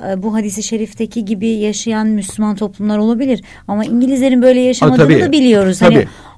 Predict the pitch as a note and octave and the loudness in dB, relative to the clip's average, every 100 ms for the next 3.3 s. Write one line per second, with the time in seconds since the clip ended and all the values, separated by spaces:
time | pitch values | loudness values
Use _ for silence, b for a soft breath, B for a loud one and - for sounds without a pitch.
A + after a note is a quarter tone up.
0 | _ A3 A#3 A#3+ A#3+ A#3+ - A3+ A3+ A3+ | _ 0 0 0 0 -2 -2 -2 0 2
1 | A3 A3+ - G#3+ G#3+ G#3+ G#3 - G#3+ A3+ | 0 -2 -4 -4 -2 -2 -4 -4 -4 0
2 | A3 D3+ C#3 - F3 A2+ - G3+ A3 A3 | 0 2 0 2 0 0 -4 -2 2 2
3 | A3 A3 G3+ | 2 -2 -6